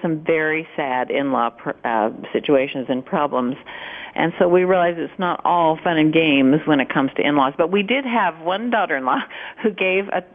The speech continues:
half-hour talk while we were, during one of our lectures, which we were so delighted about because she's writing a book about in-laws and what she has learned from both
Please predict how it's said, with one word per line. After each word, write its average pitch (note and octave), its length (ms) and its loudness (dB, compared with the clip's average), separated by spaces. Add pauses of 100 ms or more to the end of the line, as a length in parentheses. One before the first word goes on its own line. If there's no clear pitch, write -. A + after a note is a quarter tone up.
(180)
half-hour D3 560 -2
talk D3 460 -4
while E3+ 160 2
we D#3+ 120 4
were, D3 280 2
during D3 380 -2
one C#3 120 0
of C3 80 -2
our B2+ 120 2
lectures, F#3 520 -2
which F#3 160 -8 (100)
we D3+ 140 0
were C3+ 240 0
so D3+ 120 0
delighted B2 380 0
about D3+ 240 -2
because F#3+ 240 -2 (100)
she's G#3 160 -2
writing C#3+ 320 -2
a F3+ 40 -2
book A#3+ 380 -2
about E3 360 -4
in-laws C3 520 -2 (600)
and E3 180 0
what E3+ 120 0 (180)
she E3 200 4
has C#3 320 2
learned C#3+ 500 2
from C3+ 260 -2
both D3 260 2